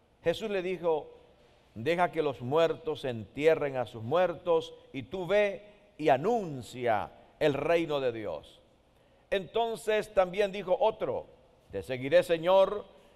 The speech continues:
pero déjame que me despida primero de los que están en mi casa.' Y Jesús le dijo, 'Ninguno que poniendo su mano en el arado mira hacia atrás es apto para el reino de Dios.'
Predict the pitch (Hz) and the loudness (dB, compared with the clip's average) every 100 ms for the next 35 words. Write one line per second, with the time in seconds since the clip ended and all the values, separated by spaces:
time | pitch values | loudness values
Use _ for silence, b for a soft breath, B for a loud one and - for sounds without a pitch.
0 | _ 123 135 185 208 208 202 - 156 151 | _ -4 0 2 2 2 -2 -2 0 0
1 | 143 135 147 139 - - - 247 220 - | -2 0 -2 -2 -12 -14 -10 2 2 2
2 | 156 160 220 190 160 143 - - 127 - | -4 -4 -2 0 0 0 -6 -10 -10 4
3 | 180 160 160 151 - 143 135 - 170 - | 4 4 -2 -8 -8 -8 -6 0 -2 -2
4 | 120 - - - _ _ b b b _ | -8 -8 -12 -20 _ _ b b b _
5 | 165 185 233 233 185 175 156 151 131 - | -6 -6 -4 -4 -2 -2 0 0 0 -8
6 | - _ _ _ 95 98 107 175 160 170 | -20 _ _ _ -14 -10 -4 -2 2 2
7 | 147 147 175 170 160 151 170 180 170 156 | 0 -2 -2 -2 -4 2 2 4 2 4
8 | 139 160 180 165 151 147 214 185 160 139 | 6 8 6 4 2 -4 -2 2 2 4
9 | 147 - 135 - 175 156 139 - - - | -2 0 0 4 6 8 6 0 -20 -20
10 | b b b 165 170 - 214 220 - - | b b b -4 -4 4 6 6 2 -4
11 | 139 143 139 131 156 156 147 135 123 147 | 0 4 2 4 2 2 -2 -2 0 2
12 | 117 80 - | 2 -2 -18